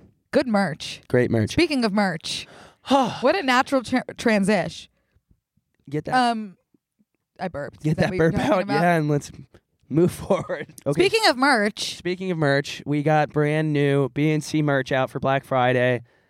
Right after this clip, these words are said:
Speaker 2: Uh, you may have seen it on our stories, but it is still available. We did a crew neck for our, our comfort freaks.
Speaker 1: Mm-hmm.
Speaker 2: I love a crew neck. It's so good 'cause you can wear a crew neck with
Speaker 1: Me
Speaker 2: jeans
Speaker 1: too.
Speaker 2: and go out, or you can wear a crew neck and sleep in it for three days.
Speaker 1: Yeah.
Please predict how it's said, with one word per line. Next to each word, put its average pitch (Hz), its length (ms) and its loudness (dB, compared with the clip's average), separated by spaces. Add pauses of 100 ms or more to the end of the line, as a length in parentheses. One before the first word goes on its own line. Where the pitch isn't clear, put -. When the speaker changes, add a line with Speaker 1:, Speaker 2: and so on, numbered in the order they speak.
(180)
Speaker 2:
Uh, 127 240 2
you 120 80 -4
may 120 100 0
have 123 100 -4
seen 123 140 -4
it 120 120 -4
on 120 160 -4
our 120 120 -4
stories, 117 480 0
but 110 200 -4
it 113 120 -6
is 113 120 -8
still 120 220 -4
available. 117 580 -2 (300)
We 131 140 0
did 123 240 2
a 110 60 -2
crew 160 360 2
neck 175 480 0 (300)
for 135 200 -2
our, 123 320 0 (320)
our 131 140 2 (800)
comfort - 460 -4
freaks. 151 420 -2
Speaker 1:
Mm-hmm. 190 460 2 (100)
Speaker 2:
I 131 60 -2
love 123 240 2
a 117 60 -2
crew 117 260 0
neck. 117 260 -2
It's - 120 -10
so 120 200 2
good 120 160 -2
'cause - 140 -12
you 156 80 -2
can 151 100 4
wear 156 140 4
a 170 60 -2
crew 123 200 2
neck 110 160 -2
with - 100 -6
Speaker 1:
Me - 40 -10
Speaker 2:
jeans 113 320 -2
Speaker 1:
too. 110 60 -2
Speaker 2:
and 113 60 -2
go 113 80 2
out, 113 160 -4
or 120 120 2
you 151 80 0
can 135 80 -10
wear 107 100 -8
a 104 40 -14
crew 117 160 -6
neck 120 180 -8
and 123 100 -10
sleep 135 200 -8
in 120 60 -8
it 113 80 -12
for - 80 -20
three 123 140 -4
days. 113 260 -8
Speaker 1:
Yeah. 160 340 -2